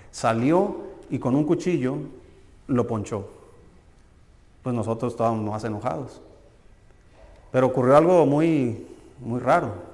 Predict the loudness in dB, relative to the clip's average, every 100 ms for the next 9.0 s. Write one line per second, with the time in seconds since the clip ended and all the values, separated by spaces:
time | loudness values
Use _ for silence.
0 | -20 -20 -20 -20 -20 -20 -20 -6 -4 -2
1 | -2 0 0 0 0 -2 -2 -2 -2 -4
2 | -14 -20 -20 -20 -20 -20 -20 -20 -20 -20
3 | -4 -2 0 0 0 -2 -2 -2 -4 -4
4 | -4 -4 -6 -4 -2 0 -2 -4 -4 -4
5 | -6 -12 -20 -20 -20 -8 -4 -2 -2 0
6 | 0 -2 -4 -6 -6 -10 -18 -20 -20 -20
7 | -20 -20 -20 -20 -20 -20 -6 -2 -2 0
8 | 0 0 -4 -4 -2 -2 -2 0 0 -2